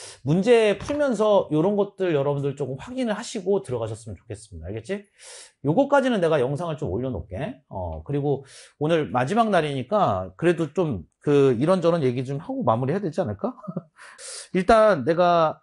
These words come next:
한 가지만 좀 말씀드리고 마무리할게요. 여러분들이, 어, 내가 계속 얘기하지만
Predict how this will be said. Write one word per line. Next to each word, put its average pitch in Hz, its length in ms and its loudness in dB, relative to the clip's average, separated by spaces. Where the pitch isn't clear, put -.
한 311 300 0
가지만 240 880 0
좀 196 120 -2
말씀드리고 147 460 0
마무리할게요. 117 680 -2
여러분들이, 165 760 0
어, 135 540 0
내가 156 420 6
계속 170 260 2
얘기하지만 135 720 -2